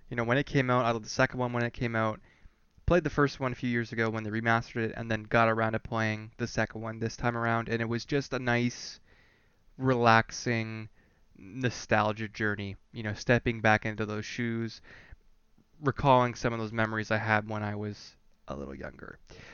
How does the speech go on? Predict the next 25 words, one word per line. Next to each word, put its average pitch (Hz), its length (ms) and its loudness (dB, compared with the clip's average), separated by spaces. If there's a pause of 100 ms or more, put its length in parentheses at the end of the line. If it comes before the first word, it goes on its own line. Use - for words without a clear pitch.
(120)
So, 110 540 0 (240)
um, 110 720 0 (420)
and, 123 200 -2 (120)
and 131 140 4
all 131 180 8
in 135 60 2
all, 147 160 2
it, 135 120 -2
you 147 140 -2
know, 135 120 4
it's - 160 0
nothing 117 260 0
amazing, 170 520 0 (380)
but 202 120 -6
it's 208 120 -6
a 180 60 -4
really 165 180 2
solid 156 320 -2
game, 127 460 -2
and 120 140 0
I 113 40 0
had 113 200 0
fun 110 240 -4
with 110 200 -10
it. 107 140 -4